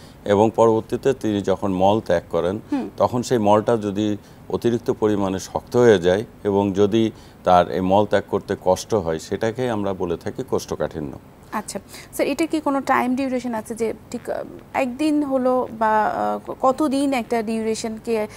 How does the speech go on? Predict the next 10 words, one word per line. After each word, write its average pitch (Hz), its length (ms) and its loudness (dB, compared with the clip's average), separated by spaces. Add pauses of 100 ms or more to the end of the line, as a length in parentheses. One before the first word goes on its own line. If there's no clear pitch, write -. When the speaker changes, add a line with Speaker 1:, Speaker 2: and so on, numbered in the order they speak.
(200)
Speaker 2:
তারপরে 214 320 2
আপনারা 202 340 -2
এ-, 208 300 -4
ওনাকে 208 360 -4
পেশেন্ট 233 340 0
হিসেবে 185 360 -4
বিবেচনা 180 460 -8
করেন? - 260 -8 (380)
Speaker 1:
আমরা, 131 420 4 (160)
উম, 92 200 0